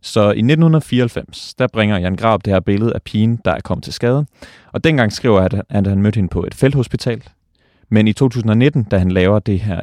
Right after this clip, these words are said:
essay i Politiken, der bringer han det samme billede, men skriver, at det var en pige, som han fandt kravlende ud af en bunke lig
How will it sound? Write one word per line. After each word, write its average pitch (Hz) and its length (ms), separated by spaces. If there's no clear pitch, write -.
essay 110 340
i 90 40
Politiken, 120 460
der 101 60
bringer 101 220
han 98 100
det - 80
samme 113 240
billede, 90 260
men 101 120
skriver, 110 340
at - 180
det 107 100
var 104 100
en 95 80
pige, 117 220
som 104 140
han 95 140
fandt 110 280
kravlende 135 540
ud 127 140
af 101 140
en 95 100
bunke 101 320
lig 113 300